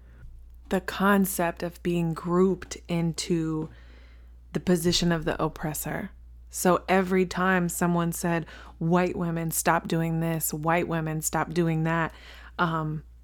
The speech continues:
I found myself getting upset because I didn't want to be grouped in with the oppressor. I didn't want to be considered part of the problem, and I wanted people to realize that I was part of the solution,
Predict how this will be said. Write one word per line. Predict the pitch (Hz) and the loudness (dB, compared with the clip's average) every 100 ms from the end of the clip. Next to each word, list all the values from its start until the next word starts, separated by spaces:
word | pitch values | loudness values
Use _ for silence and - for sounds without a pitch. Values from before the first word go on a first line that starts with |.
| - - - - - - | -20 -20 -20 -20 -20 -6
I | 190 | -6
found | - 185 190 | -2 2 2
myself | 170 156 - 190 180 170 - - 170 | 2 -2 0 4 4 2 -12 -12 2
getting | 202 190 175 165 - | 8 8 8 0 -4
upset | 170 - - 196 233 - - - - - - - - | -6 -4 -2 2 4 2 -4 -20 -20 -20 -20 -20 0
because | 190 202 196 | 0 2 2
I | 180 | 2
didn't | 170 196 202 185 | 4 4 6 4
want | 185 190 | 2 0
to | 175 | -4
be | 170 - | -4 -8
grouped | - 190 196 - - | 0 0 0 -4 -4
in | 180 180 170 | 0 2 2
with | 165 - | -2 0
the | 165 165 | 0 0
oppressor. | 156 - 165 - 151 - | -6 -6 -8 -2 -2 -2
I | |
didn't | 165 - 185 190 180 - - | -2 2 4 4 2 -4 -8
want | 170 175 190 | 2 4 4
to | - | 2
be | 170 185 | 0 0
considered | - 175 - 170 156 | 0 -4 2 0 0
part | - 185 | 0 0
of | 180 | 2
the | 165 | -2
problem, | - - 180 175 151 147 160 - - | -4 2 4 4 0 -2 -6 -10 -4
and | 170 180 | 4 6
I | |
wanted | 180 190 180 | 6 4 4
people | - 196 180 | 0 0 0
to | 165 | 2
realize | 165 190 170 160 156 | 4 4 4 0 -2
that | 170 170 - | -2 -4 -4
I | 160 190 | 0 2
was | 190 175 | 4 2
part | - 165 170 | -2 -2 -2
of | 160 | 0
the | 160 | -2
solution, | 151 160 160 190 - - 196 | -2 -2 0 0 -2 -6 -12